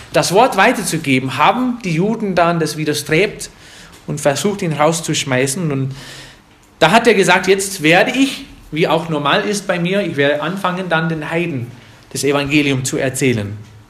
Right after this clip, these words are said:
Vers sieben. Er ging von dort weg und begab sich in das Haus eines gottesfürchtigen Mannes namens Justus, dessen Haus an die Synagoge stieß. Crispus aber,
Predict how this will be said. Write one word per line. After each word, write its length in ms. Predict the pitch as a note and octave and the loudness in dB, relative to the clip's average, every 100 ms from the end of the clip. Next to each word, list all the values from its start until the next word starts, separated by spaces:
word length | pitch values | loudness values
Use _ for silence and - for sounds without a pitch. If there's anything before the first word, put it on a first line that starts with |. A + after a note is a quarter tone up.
| - _ _ _ | -20 _ _ _
Vers 300 | - C3+ C3 | -2 -2 0
sieben. 420 | B3+ A#3+ C#3+ A#2+ - - - - _ _ _ _ _ _ - | 0 -2 -2 -6 -10 -18 -20 -20 _ _ _ _ _ _ 0
Er 160 | F#3 | 0
ging 460 | D#3+ G3+ C4+ E4 - - - - | 2 2 2 0 -8 -16 -20 -20
von 240 | - E3 C#3+ | -4 -4 2
dort 340 | E3 A#3 F3 | 2 2 0
weg 380 | F#3 D3+ B2 - - - _ _ _ _ _ | 2 2 -4 -14 -18 -20 _ _ _ _ _
und 100 | D#3+ | -4
begab 420 | D3 D3 D#3+ A#3 A3+ | 0 2 2 2 0
sich 260 | A3 - | -4 -4
in 100 | E3 | -4
das 240 | C#3+ C3+ E3+ | -4 -2 0
Haus 340 | G#3 A3+ - | 2 0 -2
eines 360 | D#3+ D#3 D#3 - - - - | 0 0 -2 -8 -18 -12 -4
gottesfürchtigen 1000 | D3 A#3+ C4+ - - G3+ G#3+ - F#3 F3 | 2 4 2 -2 2 2 2 -4 -2 0
Mannes 400 | D3+ D3 A#3 - | 0 0 0 -2
namens 360 | D3+ C#3 G3+ A3+ - - | -2 -2 -2 -4 -8 -6
Justus, 680 | G3+ A#3+ - C#3 A#2 - - - - - - - | 0 0 0 -2 -2 -4 -8 -14 -20 -20 -20 -4
dessen 300 | D#3 D#3 B2+ | -2 -2 2
Haus 360 | D3+ A#3+ - D#3+ | 2 2 0 0
an 220 | F3 F#3+ | 0 2
die 100 | F#3 | 0
Synagoge 600 | F#3+ F#3 G3 F#3 F3 C#3+ | 0 2 2 4 2 0
stieß. 600 | - D#3 B2 G#2 - - - - - - - - | -4 -4 -4 -4 -6 -10 -16 -20 -20 -20 -20 -12
Crispus 580 | - C#4 C#4 C#4+ B3 F3 | 0 0 2 0 0 2
aber, 520 | D#3+ D#3 A#3+ C4 | 2 4 2 0